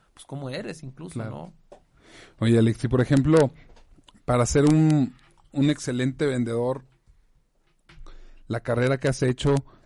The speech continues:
Speaker 2: este, tarda tiempo, ¿no? O sea,
Speaker 1: Bastante.
Speaker 2: es una, porque es una carrera, es una profesión. Y ser vendedor yo creo que es, es algo muy, muy, muy complicado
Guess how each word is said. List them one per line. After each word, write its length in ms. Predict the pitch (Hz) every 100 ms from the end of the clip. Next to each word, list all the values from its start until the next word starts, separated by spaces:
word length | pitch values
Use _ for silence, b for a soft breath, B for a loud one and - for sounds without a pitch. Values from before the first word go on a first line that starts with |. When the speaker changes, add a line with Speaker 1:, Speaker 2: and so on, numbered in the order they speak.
| b b _ -
Speaker 2:
este, 1300 | 110 104 - - - 113 113 113 113 110 113 113 _ _ _ _ _ _ - _ -
tarda 240 | 123 143
tiempo, 320 | 131 127 127
¿no? 160 | 98 113 - _ - B 1077 1077 B _ _ -
O 100 | 117
sea, 140 | 123
Speaker 1:
Bastante. 320 | 113 131 135
Speaker 2:
es 140 | 117 -
una, 640 | 151 156 139 120 110 107 -
porque 200 | - -
es 60 |
una 160 | 233 175
carrera, 420 | 117 110 139 143
es 140 | 117 143
una 120 | 180
profesión. 640 | 156 - 113 - 131 135 127 b b b b b b -
Y 120 | 123
ser 200 | - 139
vendedor 520 | 156 170 151 131 139
yo 100 | 147
creo 160 | 156 143
que 720 | 151 143 135 120 110 110 101 -
es, 420 | 123 123 - -
es 160 | 120 139
algo 180 | 135
muy, 500 | 143 139 139 143 147
muy, 640 | 143 143 139 139 135 123 110 -
muy 240 | - 139
complicado 800 | 147 190 139 123 139 143 165 240